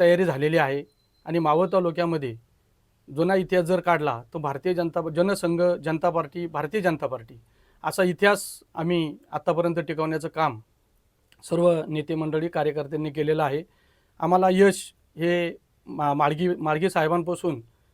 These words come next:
हे आम्हाला यश मिळालेलं आहे. त्यानंतर माजी आमदार कृष्णरावजी भेगडे साहेबसुद्धा हे जनसंघाचे आमदार होऊन या मावळ तालुक्याचं नेतृत्व त्यांनी केलेलं आहे. आणि योगायोगाने एकोणीसशे ब्याण्णव साली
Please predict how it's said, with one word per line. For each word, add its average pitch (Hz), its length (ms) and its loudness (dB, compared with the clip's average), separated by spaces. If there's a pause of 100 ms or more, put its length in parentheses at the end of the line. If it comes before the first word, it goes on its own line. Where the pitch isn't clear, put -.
(140)
हे 160 80 2
आम्हाला 160 540 2 (160)
यश 151 220 -4
मिळालेलं 160 380 2
आहे. 151 220 0 (380)
त्यानंतर 165 460 0 (100)
माजी 147 260 0
आमदार 165 300 0
कृष्णरावजी 156 520 -6
भेगडे 147 280 0
साहेबसुद्धा 156 640 2 (440)
हे 160 200 0
जनसंघाचे 156 600 -2
आमदार 156 300 0
होऊन 143 400 -4
या 147 360 0 (420)
मावळ 147 260 2
तालुक्याचं 151 420 -2
नेतृत्व 147 380 -4
त्यांनी 147 260 -4
केलेलं 147 320 -4
आहे. 147 200 -2 (460)
आणि 196 360 -2
योगायोगाने 190 500 4 (160)
एकोणीसशे 185 360 -2
ब्याण्णव 185 320 2
साली 170 360 2